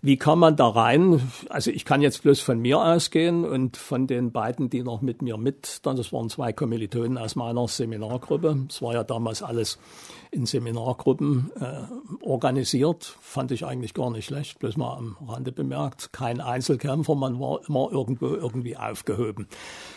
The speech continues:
Na, wie auch immer, jedenfalls sind wir drei also da rein und haben tatsächlich gesagt, „Hallo, wir sind das.“ Wir wurden angeschrieben, wir waren jetzt bei Radio D D R, da machen wir auch mit, nun wollen wir hier auch mitmachen.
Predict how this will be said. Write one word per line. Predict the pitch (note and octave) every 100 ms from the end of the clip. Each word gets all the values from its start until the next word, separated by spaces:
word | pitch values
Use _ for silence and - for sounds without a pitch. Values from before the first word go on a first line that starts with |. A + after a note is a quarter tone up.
| - -
Na, | D#3
wie | E3+
auch | E3+ -
immer, | E3+ F#3+
jedenfalls | E3+ D#3 E3+ E3+ D#3+ -
sind | E3 D#3
wir | C#3+ C#3
drei | - C3
also | D#3+ -
da | D3 B2
rein | A2+ A2+ D#3 E3
und | C3+
haben | C3+ C#3
tatsächlich | D3 - D3 D3+ -
gesagt, | - D#3 D3 C3
„Hallo, | B2+ B2 D3+ F3 C#3+
wir | D#3+ C3+
sind | - C#3+ D#3
das.“ | F3+ E3+ -
Wir | C#3 B2+
wurden | C3+ C3+
angeschrieben, | C3 D3+ D#3+ - D#3+ D#3+ D#3+
wir | E3+ C3+
waren | C3 C3+
jetzt | C3+ A#2 -
bei | - B2+
Radio | B2+ B2 C3
D | C3 A#2+
D | A#2
R, | C3 D3+
da | C#3+
machen | B2+ A#2+ C3+
wir | A#2+ -
auch | B2 C#3+
mit, | D#3+ D3+
nun | C#3+ C3+
wollen | C3 C3
wir | B2+
hier | G#2 C3+ A#2+
auch | G#2+ G2
mitmachen. | A2+ G2 F#2+ F#2 F2+